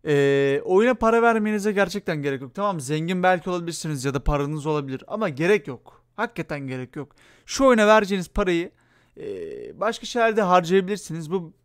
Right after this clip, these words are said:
bir abi tavsiyesi, bir influencer ya da bir, hani bir içerik üreticisi olarak aslında bunu dememem lazım. Neden? E, çünkü yarın bir gün mesela benim kodum çıkacak. Diyeceğim ki, "Arkadaşlar işte benim şu kodumdan da alır mısınız?" Tamam, bunlar olabilecek şeyler, yalan değil. Ama,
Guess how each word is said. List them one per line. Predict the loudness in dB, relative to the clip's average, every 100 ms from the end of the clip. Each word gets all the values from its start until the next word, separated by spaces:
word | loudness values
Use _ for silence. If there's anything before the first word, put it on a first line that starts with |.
| _
bir | -2 0 0
abi | -2
tavsiyesi, | -2 -2 -4 -12 -12 -4
bir | -4 -4 _ _ -6
influencer | -4 0 2 2 -2 -4
ya | -4
da | -4
bir, | -6
hani | -8 -8
bir | -8 -10 _ _
içerik | -14 -4 -4 -4
üreticisi | -4 -4 -2 -2
olarak | 0 -2
aslında | -4 -4
bunu | -4 -2
dememem | 0 0 -4 -6
lazım. | -10 -10 -6
Neden? | -6 -6 -10 _ _ _ _ _
E, | -10
çünkü | -6 -2
yarın | 6 8 6 2
bir |
gün | -4
mesela | -2 0
benim | 2 0
kodum | -4 -4 -4
çıkacak. | -8 -12 -10
Diyeceğim | -8 -8
ki, | -10 -8
"Arkadaşlar | -8 -2 -4 0 -2
işte | -2 -8
benim | -6 -8
şu | -10 -10
kodumdan | -8 -6 -4 0
da | 0
alır | 0
mısınız?" | -4 -6 -10 -10 -2
Tamam, | -2 0
bunlar | 0 0
olabilecek | 2 0 -2 -4 -4
şeyler, | -6 -6 -4
yalan | -2 -2 -2
değil. | -4 -6 -16 _ _ _ _ _ _ _ _ -2
Ama, | 2 2 0